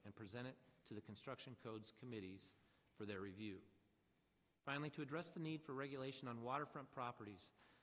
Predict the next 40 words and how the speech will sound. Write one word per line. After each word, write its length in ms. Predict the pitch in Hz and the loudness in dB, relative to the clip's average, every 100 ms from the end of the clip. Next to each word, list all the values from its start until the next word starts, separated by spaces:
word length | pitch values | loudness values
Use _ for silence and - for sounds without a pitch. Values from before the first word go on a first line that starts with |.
| - | -8
the 60 | 135 | -6
department 400 | - 147 147 139 | 0 0 2 -2
is 100 | 131 | -2
undertaking 560 | 151 147 143 135 139 | -2 -2 -4 -4 -4
an 140 | 117 120 | -2 -2
effort 240 | 120 120 | -2 -6
to 80 | 120 | -8
develop 420 | 117 127 123 - | -6 -4 -4 -4
code 160 | 135 131 | -4 -4
requirements 560 | 131 - 117 117 110 - | -4 -2 -2 -2 -6 -6
for 80 | 104 | -4
waterfront 480 | 107 113 107 113 104 | -2 -2 -4 -8 -8
structures. 560 | - 92 - - - - - - - - - - - | -8 -8 -8 -16 -18 -20 -20 -20 -20 -20 -20 -12 0
While 160 | 110 - | 0 2
current 220 | 151 156 | 2 2
construction 600 | - 131 - 135 - 127 - | -2 -4 -2 -2 -2 -6 0
code 260 | 120 117 | 0 2
and 120 | 107 | 2
national 420 | 110 135 - 123 104 | 2 2 0 -4 -2
code 220 | 113 107 | -2 -2
requirements 500 | 107 113 107 107 - | -2 -2 -2 -2 -6
address 320 | 104 120 - | -4 -4 -4
building 320 | 117 120 117 113 | -2 0 -2 -4
construction 500 | 110 - 110 - 107 107 | -8 -4 -6 -4 -8 -4
generally, 560 | 156 147 110 95 98 - - - - - - | -2 0 0 -2 -4 -10 -20 -20 -20 -6 2
current 160 | 170 | 2
regulations 640 | 151 135 123 117 107 113 - | 2 0 2 0 -2 -6 -2
do 160 | 117 | 0
not 160 | 127 160 | 0 -2
specifically 640 | - 143 147 127 123 123 | -4 -4 -4 -4 -4 -2
address 400 | 110 113 113 - | 0 0 -2 -4
design 480 | - 101 110 113 120 | -8 -2 2 4 2
and 160 | 117 113 | 0 -4
construction 480 | 110 - 120 - 110 | -6 -4 -4 -4 -8
requirements 480 | - 110 107 107 | -4 -2 -2 -2
for 80 | - | -4
waterfront 500 | 101 110 120 - 117 | -2 0 0 -2 -8
structures 460 | - 120 107 - 92 | -6 -4 -4 -6 -8
such 300 | - 107 | -8 -8
as 100 | 98 | -10